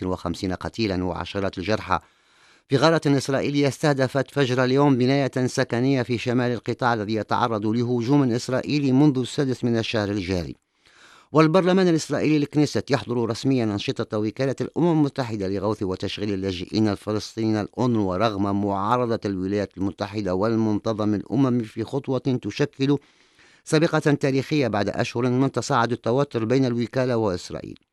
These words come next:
وتقدم الأونروا على مدار أكثر من سبعة عقود مساعدات أساسية للفلسطينيين، وقد نددت بهذا الإجراء الفاضح في حقها، فيما اعتبر الأردن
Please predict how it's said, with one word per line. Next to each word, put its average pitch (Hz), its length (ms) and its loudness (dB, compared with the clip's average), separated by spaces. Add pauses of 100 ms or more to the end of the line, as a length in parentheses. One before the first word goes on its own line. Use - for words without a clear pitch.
(540)
وتقدم 160 600 2
الأونروا 127 460 4
على 101 200 0
مدار 107 380 0
أكثر 107 320 -4
من 104 120 2
سبعة 104 400 0
عقود 107 560 -2
مساعدات 98 720 -2
أساسية 104 600 -4
للفلسطينيين، 104 840 0 (380)
وقد 87 280 -6
نددت 104 420 0
بهذا 107 300 -2
الإجراء 95 460 0
الفاضح 123 460 -2
في 87 100 -14
حقها، 78 500 -12 (520)
فيما 95 180 -2
اعتبر 95 320 -2
الأردن 104 440 0